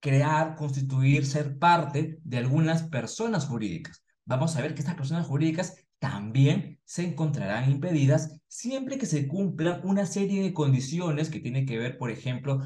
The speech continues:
con el nivel de representación, el porcentaje de participación en el accionariado, entre otros elementos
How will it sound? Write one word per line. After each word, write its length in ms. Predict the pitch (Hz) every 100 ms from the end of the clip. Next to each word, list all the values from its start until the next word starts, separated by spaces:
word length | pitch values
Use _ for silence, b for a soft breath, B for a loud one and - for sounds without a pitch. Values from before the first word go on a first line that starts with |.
| B
con 160 | 123 117
el 80 | 107
nivel 500 | 107 117 135 135 -
de 180 | 110 110
representación, 1300 | 98 107 - 107 95 92 90 - 170 185 185 185 170 B B B -
el 340 | 107 104 98
porcentaje 1040 | 123 123 113 110 160 165 156 - 139 117 104
de 140 | 113
participación 800 | - 104 - - 107 104 - 135
en 220 | 135 123
el 120 | 113
accionariado, 840 | 107 - - 98 139 175 160 156 -
entre 360 | 120 113 107 131
otros 300 | 226 165 135
elementos 580 | 135 135 135 143 147